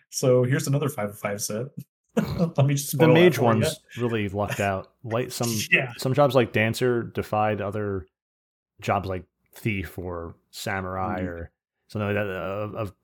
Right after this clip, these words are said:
Speaker 2: picking more pieces up that were more important, but mages especially picked up the most.
Speaker 1: Okay. Um,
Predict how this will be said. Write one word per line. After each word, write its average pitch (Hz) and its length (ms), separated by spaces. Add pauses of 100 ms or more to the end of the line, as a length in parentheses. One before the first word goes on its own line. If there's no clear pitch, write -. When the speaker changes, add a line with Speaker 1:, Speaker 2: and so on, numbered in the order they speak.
(160)
Speaker 2:
picking 107 260
more 104 140
pieces 104 340
up 104 160
that 107 100
were 85 80
more 98 160
important, 104 520
but 101 180 (480)
mages 110 320
especially 92 460
picked 92 240
up 92 100
the 87 80
most. 90 360 (760)
Speaker 1:
Okay. 113 640 (680)
Um, 127 540